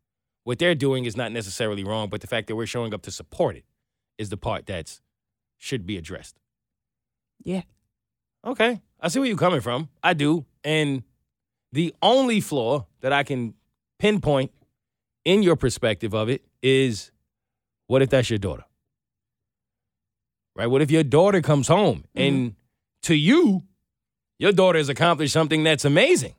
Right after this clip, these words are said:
Speaker 2: Right.
Speaker 1: She out here popping. She's shining. You can see the future. You see that this is gonna about to jump for her. You see she about to get roles
Speaker 2: Mm-hmm.
Speaker 1: now. This is life. Baby girl, don't worry about it. You see all of that because of the experience you have.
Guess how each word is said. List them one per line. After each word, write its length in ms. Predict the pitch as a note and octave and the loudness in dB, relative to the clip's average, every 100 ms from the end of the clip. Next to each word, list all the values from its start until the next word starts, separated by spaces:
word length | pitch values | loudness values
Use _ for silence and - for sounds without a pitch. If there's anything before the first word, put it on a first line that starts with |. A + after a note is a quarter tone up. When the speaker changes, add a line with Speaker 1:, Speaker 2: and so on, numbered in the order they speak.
| _ | _
Speaker 2:
Right. 280 | - A4 - _ _ _ | -4 -2 -4 _ _ _
Speaker 1:
She 120 | - B3 | 0 4
out 100 | E3+ | 4
here 120 | D3 | 2
popping. 320 | F#3+ E4+ F3 | 4 2 2
She's 180 | - D4 | -2 2
shining. 380 | A3 D4+ D#3+ C#3 | 2 2 0 2
You 160 | C4+ | 2
can 140 | - G3 | 2 0
see 180 | A#3+ - | 0 0
the 60 | |
future. 420 | - F#4+ G#4 F4+ E4+ _ | 4 4 4 0 -8 _
You 300 | - G#3+ A4 | 0 4 4
see 220 | G#4+ A3+ G#3 | 2 0 2
that 140 | E3+ | 2
this 140 | F3 C3 | 2 0
is 60 | |
gonna 100 | D3+ | 0
about 160 | D3+ C#3 | 2 2
to 40 | |
jump 260 | A2+ D3 D#3+ | 2 0 0
for 100 | A#2+ | 0
her. 200 | C#3 B3 _ _ _ - | 0 -2 _ _ _ -6
You 180 | D3+ C#4 | -2 0
see 200 | - G3 | 2 0
she 100 | G3 | 2
about 180 | F3+ E3+ | 2 2
to 60 | |
get 120 | D3 C3 | -2 -2
roles 400 | C#3+ G3+ G3+ F3 | 4 4 4 4
Speaker 2:
Mm-hmm. 100 | F#3+ | 4
Speaker 1:
now. 400 | G3 F#3+ F#3+ G3 - _ - | 4 4 2 -2 -12 _ -2
This 180 | E3+ D#3+ | 0 0
is 140 | A#2+ | 2
life. 480 | G3 G#3 G3 F3+ - _ _ - | 2 2 0 -4 -12 _ _ 0
Baby 240 | F3 E3+ | 0 2
girl, 260 | D#3 G3 F#3+ | 2 4 4
don't 140 | F3 | 2
worry 200 | G#3 G3 | 2 2
about 300 | F3+ G#3 F#3+ | 4 4 4
it. 100 | F#3 | 0
You 140 | D3+ D4 | 2 2
see 180 | G3+ | 4
all 200 | G3+ B3+ | 4 4
of 60 | - | 0
that 120 | - _ _ _ _ _ - | -10 _ _ _ _ _ -10
because 240 | A2 D#3 | -2 -2
of 80 | C#3 | -2
the 100 | A2+ | -6
experience 560 | G2 - C#4 F#3+ A2 - | -6 0 2 2 0 -8
you 80 | |
have. 200 | C#2 G1+ | -12 -16